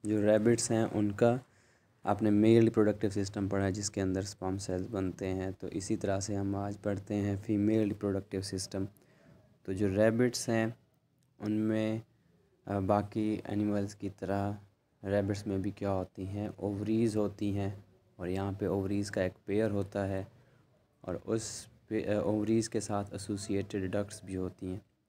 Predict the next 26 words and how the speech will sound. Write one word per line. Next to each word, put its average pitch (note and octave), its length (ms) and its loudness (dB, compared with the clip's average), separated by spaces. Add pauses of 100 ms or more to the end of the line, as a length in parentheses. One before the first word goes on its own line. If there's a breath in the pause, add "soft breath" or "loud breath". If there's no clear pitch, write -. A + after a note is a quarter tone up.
तो A2+ 100 0
हम A2+ 120 2
फर्दर G#2+ 380 0
देखते G2+ 340 0
हैं G2+ 80 -4
कि G#2 80 -2
वो G2+ 100 0
कौन G2+ 240 -2
कौन G2+ 240 -2
सी G2+ 160 -2
डक्ट्स G2+ 380 -4
हैं F#2+ 100 -2
और G2+ 240 -2 (640 soft breath)
ओवरीज G#2 480 4
जो G2+ 140 0
है F#2+ 80 0
ना, G2 140 -2
अ, A2+ 120 -8 (880)
कैसे G#2+ 320 0
ये G2 240 2
डेवलप F#2+ 500 -4
करती F#2+ 320 -8
हैं F#2+ 180 -4
एग G2 60 -8
सेल्स E2+ 340 -10
को। - 140 -16